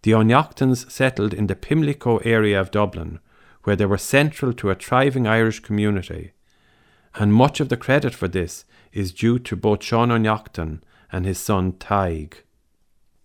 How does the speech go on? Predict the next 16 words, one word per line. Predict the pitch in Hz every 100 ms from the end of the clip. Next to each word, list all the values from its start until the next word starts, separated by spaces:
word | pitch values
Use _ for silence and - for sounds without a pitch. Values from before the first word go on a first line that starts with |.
| _ _ -
Thomastown | - 143 180 - 135 127 131
Park | - 113 117 -
House, | 101 85 - - - _ _ _ _
now | 101 120 120
sadly | - 117 143 139 123
in | 117
ruins, | 110 98 95 90 - _ _ _ -
was | 101
the | 92
seat | - 131 147 123
of | 104
the |
Naughton | 101 120 - - 120
family | - 107 95 82 80
for | -
generations. | 85 104 104 95 92 87 80 71 - -